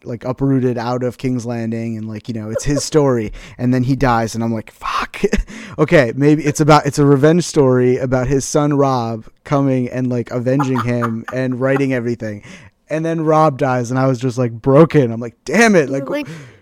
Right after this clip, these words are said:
Speaker 1: who do I root
Speaker 2: I
Speaker 1: for
Speaker 2: know,
Speaker 1: now?"
Speaker 2: like,
Speaker 1: <laughs>
Speaker 2: well, what's gonna happen now?
Speaker 1: Yeah. That's why I like the Lannisters, 'cause they don't die as much. <laughs>
Speaker 2: Yeah, well, they have been lately.
Speaker 1: <laughs> Yeah.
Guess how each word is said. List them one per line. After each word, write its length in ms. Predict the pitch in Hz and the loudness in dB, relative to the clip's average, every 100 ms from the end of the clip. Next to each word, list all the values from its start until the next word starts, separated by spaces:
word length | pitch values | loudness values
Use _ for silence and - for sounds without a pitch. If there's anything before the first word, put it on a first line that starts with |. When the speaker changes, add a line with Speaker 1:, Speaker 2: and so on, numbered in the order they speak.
| _ | _
Speaker 1:
who 180 | 165 185 | -4 2
do 120 | 185 | 4
I 60 | |
root 260 | 160 165 190 | 4 2 0
Speaker 2:
I 80 | 170 | 0
Speaker 1:
for 160 | 156 | 0
Speaker 2:
know, 380 | 139 - 175 147 | 2 0 -2 -4
Speaker 1:
now?" 80 | 147 | -6
Speaker 2:
like, 120 | - 165 143 | -6 -6 -6
Speaker 1:
<laughs> 460 | 156 - _ - | -8 -8 _ -20
Speaker 2:
well, 220 | 269 330 320 | -12 -10 -6
what's 200 | 370 - | -8 -8
gonna 160 | 427 | -8
happen 400 | 427 427 440 415 415 494 554 | -6 -6 -4 -6 -4 -2 -2
now? 500 | 233 214 208 311 294 - | -2 -4 -4 -6 -8 -14
Speaker 1:
Yeah. 300 | 233 220 - - - _ - - - _ _ - - | -16 -10 -10 -10 -20 _ -20 -20 -20 _ _ -20 -4
That's 220 | 131 - | -2 4
why 120 | 151 | 6
I 40 | 143 | 6
like 180 | 147 - | 4 2
the 80 | |
Lannisters, 760 | 135 139 156 139 - 107 104 - | 0 2 0 -2 -6 -6 -8 -8
'cause 360 | 123 110 113 113 _ _ | -8 -8 -12 -20 _ _
they 120 | 120 | -6
don't 260 | 131 147 135 | -6 -10 -8
die 240 | 143 147 | -4 -2
as 160 | 113 107 | -2 0
much. 420 | 135 123 - - - | 0 0 -6 -12 -8
<laughs> 60 | 156 - 147 - - - _ _ _ _ _ _ _ _ _ _ - | -6 -6 -8 -12 -14 -20 _ _ _ _ _ _ _ _ _ _ -12
Speaker 2:
Yeah, 320 | 330 403 403 | -8 -6 -6
well, 500 | 277 302 330 330 285 _ | -6 -6 -6 -8 -12 _
they 240 | 254 285 | -6 -6
have 320 | 262 247 302 | -6 -8 -8
been 240 | 240 285 254 | -6 -6 -4
lately. 640 | 254 254 190 170 175 180 190 | -6 -6 -6 -8 -8 -12 -12
Speaker 1:
<laughs> 1400 | - 160 - 165 143 151 139 135 139 - - - 120 107 | -4 -4 4 4 4 -2 -4 -6 -10 -12 -20 -20 -18 -6
Yeah. 320 | 127 120 | -4 -4